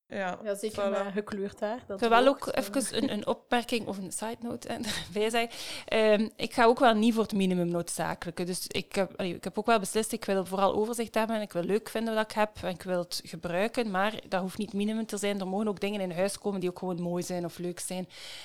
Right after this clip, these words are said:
Speaker 3: Hè, eh, ja, die daar mogen staan en zijn en dat we van genieten, maar die, die op zich, wat je ook zonder kunt. Dus dat is wel ook iets dat een verschil is voor sommige mensen die daar, hè, mee bezig zijn met het opruimen of minimaliseren, is
Speaker 2: Ja,
Speaker 3: dat dan?
Speaker 2: ja,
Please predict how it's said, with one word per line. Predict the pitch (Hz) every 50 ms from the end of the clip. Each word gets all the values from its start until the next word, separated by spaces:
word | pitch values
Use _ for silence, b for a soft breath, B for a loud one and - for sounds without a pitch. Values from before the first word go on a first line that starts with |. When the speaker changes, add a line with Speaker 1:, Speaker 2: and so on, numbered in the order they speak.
| B B
Speaker 3:
Hè, | - 156 175 196 -
eh, | - - 180 170 170 170 170 165 170 165 b b b b b b
ja, | - 170 156 156 - 180 - _
die | - 185 170
daar | - 170 165 165 170 170 -
mogen | - 180 175 170 175 196 214 170
staan | - - - 165 175 180 180 -
en | 180 175 165
zijn | - 170 180 185
en | 185 180
dat | 170 160 165
we | 165
van | 160 170 165 160
genieten, | 151 165 175 185 180 - 220 202 202 - -
maar | - 180 165 196
die, | 175 175 175 160 - - - 202
die | 175 180 180
op | 180 -
zich, | - - 185 180 - -
wat | 180 175 160
je | - -
ook | - 214 -
zonder | - - 190 196 185 175 - - _
kunt. | - 180 170 170 160 - B B B B B B
Dus | - 196
dat | - 202 208
is | -
wel | - 226 202 196
ook | 202 202 -
iets | 233 226 -
dat | - 202 175 180
een | 180
verschil | 175 180 165 - - 196 196
is | 202 208 -
voor | - 202
sommige | - - 190 196 196 190
mensen | 180 180 190 202 - - 202
die | 190 196
daar, | 180 180 175 175 180
hè, | - - 208 226
mee | 220 190 185 185 175
bezig | 175 190 196 - 214
zijn | - - 196 190 190
met | 180 180
het | - - - -
opruimen | - 214 - - 196 196 196 196 175
of | 170 -
minimaliseren, | 214 202 208 214 202 202 190 185 180 180 - 185 185 208 220 220 226 226
is | 226 214
Speaker 2:
Ja, | 220 214
Speaker 3:
dat | 185
dan? | 180 214 220 226 B
Speaker 2:
ja, | B